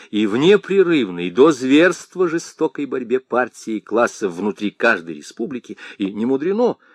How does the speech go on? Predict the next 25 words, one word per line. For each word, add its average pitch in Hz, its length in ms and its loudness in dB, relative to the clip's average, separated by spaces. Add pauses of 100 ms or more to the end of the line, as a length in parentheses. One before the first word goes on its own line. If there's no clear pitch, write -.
(160)
что 117 240 4
общественная 117 880 2
жизнь 123 480 -2
эллинских 107 500 0
городов 107 480 2 (300)
представляла 170 580 2
печальную 127 640 0
картину 107 440 -2
насилия 196 600 -2
и 185 40 4
раздора – 151 520 0 (540)
когда 101 260 2
непременным 120 580 2
основанием 120 760 2
этой 101 240 -2
свободной 101 640 -2
жизни 92 400 -6
было 101 320 -8
рабство. - 460 -16 (1500)
Человек-художник 95 1040 0
был 117 160 2
бессилен 185 580 -4
против - 300 -4
общественного 107 760 -6
зла. 90 240 -8